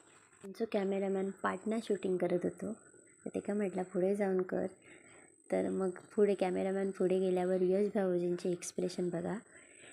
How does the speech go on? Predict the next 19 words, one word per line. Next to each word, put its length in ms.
त्यांका 320
खरा 240
म्हणजे 260
शूटिंगमध्ये 580
येऊचा 340
नसता, 440
तर, 80
अ, 420
त्यांचे 280
एक्सप्रेशन 580
बघा 140
तोंड 180
फिरवल्याने. 880
तर, 460
अ, 20
अजून 280
पण 140
ते, 300
अ, 320